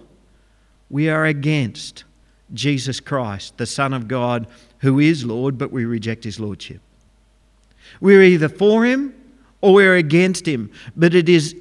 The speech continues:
impossible to remain neutral toward him. And you mo-, you know, most of us, most people like to think,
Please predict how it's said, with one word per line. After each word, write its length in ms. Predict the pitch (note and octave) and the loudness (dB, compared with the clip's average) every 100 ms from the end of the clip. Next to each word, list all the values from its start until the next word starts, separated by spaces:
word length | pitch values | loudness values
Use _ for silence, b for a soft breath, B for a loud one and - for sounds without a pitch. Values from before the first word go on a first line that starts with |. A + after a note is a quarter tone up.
| - | -2
impossible 960 | E3+ E3+ - - G#3+ - E3 A#2+ - _ _ _ _ _ _ - | 0 0 -4 -2 0 0 -6 -8 -12 _ _ _ _ _ _ -4
to 100 | D#3 | 0
remain 520 | D3+ D3 D#3 D#3+ D#3 | 2 2 0 -2 -2
neutral 440 | D#3+ E3 E3 D3+ | -2 -2 -6 -10
toward 380 | - C#3 A#2 F#2 | -8 -8 -8 -10
him. 140 | F2+ F#2+ _ _ _ _ _ B B B | -16 -20 _ _ _ _ _ B B B
And 120 | F3 | 2
you 140 | F#3 | 2
mo-, 240 | F3 F#3 F#3 E3+ | 2 0 -4 -6
you 100 | F3 | -6
know, 140 | F3 | -4
most 260 | F3 F3 F#3+ | -4 -4 -6
of 80 | |
us, 160 | F3 F3 | -8 -6
most 300 | F3+ F3+ - | -6 -4 -4
people 280 | F#3+ F#3+ F3+ | -6 -6 -4
like 280 | E3 E3 E3 | -4 -4 -6
to 80 | |
think, 320 | D#3 E3+ D#3+ | -6 -6 -6